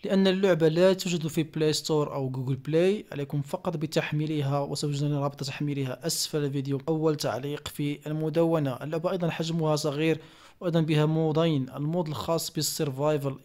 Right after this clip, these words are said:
يعني النجاة، يعني بحياتك في هذه الصحراء، أو أيضًا المود الخاص بصنع بيت، وأيضًا صنع ملجأ خاص بك. هنا كما تشاهدون نلعب المود الخاص بالنجاة في الحياة.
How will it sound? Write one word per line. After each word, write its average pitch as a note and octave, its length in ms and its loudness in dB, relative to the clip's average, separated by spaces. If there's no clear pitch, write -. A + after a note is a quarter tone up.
يعني C3+ 260 -8
النجاة، C#3+ 500 0
يعني C3+ 400 -2
بحياتك C3+ 540 -4
في C#3 140 -6
هذه C3+ 100 -6
الصحراء، C#3+ 600 -2
أو F#3 200 0
أيضًا F#3 140 4
المود E3+ 240 2
الخاص D#3 400 -2
بصنع D3+ 840 -2
بيت، D3 320 0
وأيضًا D#3 320 -2
صنع C#3+ 420 -2
ملجأ D3+ 500 2
خاص - 440 -4
بك. C3 220 -8
هنا F3+ 300 2
كما F3 200 -2
تشاهدون E3 380 0
نلعب D3 260 0
المود D3+ 340 0
الخاص C#3+ 320 -4
بالنجاة C#3 540 -2
في C#3 140 -6
الحياة. C#3 320 -2